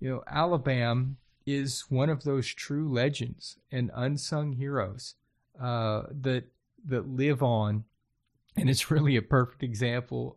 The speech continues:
of, of a legacy project. Um, Alabam's little contribution, and he was, they think, probably already in his late sixties or seventies when he was doing this job. And he lived through the whole thing,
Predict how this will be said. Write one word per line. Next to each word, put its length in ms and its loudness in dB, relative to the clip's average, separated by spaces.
of, 400 0
of 300 -2
a 400 -2
legacy 600 2
project. 720 2
Um, 320 -8
Alabam's 720 -2
little 240 0
contribution, 800 -4
and 160 -2
he 140 0
was, 240 -4
they 160 0
think, 260 -4
probably 680 -2
already 400 0
in 60 0
his 180 -4
late 220 -2
sixties 460 -4
or 80 -2
seventies 580 0
when 100 -2
he 140 -2
was 160 -4
doing 260 -2
this 160 -2
job. 380 -4
And 140 2
he 120 2
lived 280 -8
through 160 -4
the 100 -2
whole 220 -4
thing, 420 -4